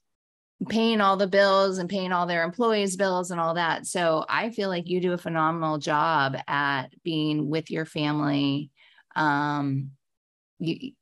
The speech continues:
your, your real fam-, your real family, it's all real family,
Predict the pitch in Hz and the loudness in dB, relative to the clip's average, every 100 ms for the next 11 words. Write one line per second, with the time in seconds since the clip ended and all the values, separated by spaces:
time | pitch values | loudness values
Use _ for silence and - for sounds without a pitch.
0 | - 185 - 180 175 160 - 175 170 156 | -2 -2 -2 -2 0 0 -2 -2 -2 0
1 | 156 143 165 208 233 226 214 202 - 170 | -2 -6 0 2 2 2 0 0 -4 -8
2 | 170 185 170 139 - - - 160 180 180 | -8 -8 -4 -2 -2 -4 -6 -6 -4 -2
3 | 220 196 170 165 165 254 | 0 2 0 -4 -2 -2